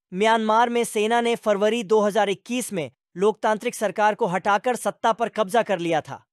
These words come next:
तब से ही म्यांमार में गृह युद्ध चल रहा है,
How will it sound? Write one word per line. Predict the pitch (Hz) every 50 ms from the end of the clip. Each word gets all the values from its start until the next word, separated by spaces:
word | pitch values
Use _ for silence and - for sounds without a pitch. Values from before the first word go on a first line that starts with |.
| _ _ _ _ _ _ _ _ -
तब | 247 240 -
से | - - 285
ही | 269 285
म्यांमार | 254 247 240 226 220 214 214 220 233 233
में | 233 247 247 233 _ _ _ _
गृह | 165 175 233 240 254
युद्ध | 262 240 240 185 220
चल | 220 - 220 202 185
रहा | 175 165 156 165 151
है, | 143 123 107